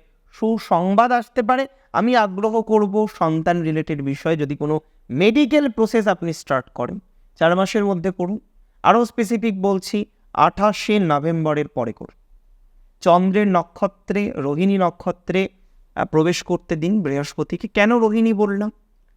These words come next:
অন্বেষণ আলাদা বিষয়, সৃষ্টি আলাদা বিষয়। সৃষ্টিকর্তাকে ব্রহ্মা, পৌরাণিক বিষয়বস্তুকে যদি আমরা অনুসরণ করি, তাহলে ব্রহ্মা হচ্ছেন সৃষ্টিকর্তা।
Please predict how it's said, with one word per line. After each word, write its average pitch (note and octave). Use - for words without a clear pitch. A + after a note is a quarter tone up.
অন্বেষণ B3+
আলাদা E3
বিষয়, D3+
সৃষ্টি G#3+
আলাদা A2+
বিষয়। -
সৃষ্টিকর্তাকে A#3+
ব্রহ্মা, F3
পৌরাণিক B3+
বিষয়বস্তুকে F#3
যদি D#3
আমরা C#3+
অনুসরণ B2+
করি, A#2
তাহলে F#3+
ব্রহ্মা F3
হচ্ছেন G#3
সৃষ্টিকর্তা। -